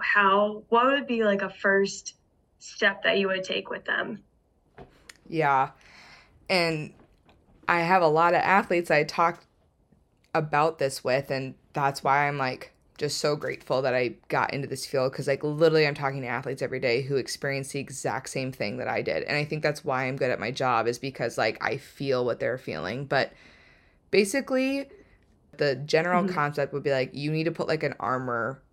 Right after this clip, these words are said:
Speaker 2: like, a suit of armor on, and, like, you can only let certain things in. And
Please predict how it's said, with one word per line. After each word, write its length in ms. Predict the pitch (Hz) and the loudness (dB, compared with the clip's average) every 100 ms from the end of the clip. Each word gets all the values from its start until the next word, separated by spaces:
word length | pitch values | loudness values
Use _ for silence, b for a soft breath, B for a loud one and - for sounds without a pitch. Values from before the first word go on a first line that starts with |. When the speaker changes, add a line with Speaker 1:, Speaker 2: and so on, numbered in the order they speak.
| - | -6
Speaker 2:
like, 140 | 139 | -4
a 40 | 139 | -4
suit 280 | - 160 156 | -2 2 2
of 120 | 139 | 2
armor 340 | 127 127 113 | 0 -2 -4
on, 300 | 98 82 85 - | -2 -2 -4 -6
and, 160 | 135 | -6
like, 200 | 131 123 | -6 -8
you 80 | 139 | -8
can 180 | 139 151 | -8 -8
only 340 | 135 135 143 139 | -6 -4 -2 -2
let 180 | 131 - | -4 -4
certain 340 | 139 90 135 | -4 -4 -6
things 300 | 123 80 135 | -6 -8 -4
in. 380 | 107 55 151 156 _ b b b b b _ - | -4 -4 -8 -10 _ b b b b b _ -4
And 360 | 147 135 113 | -4 -4 -8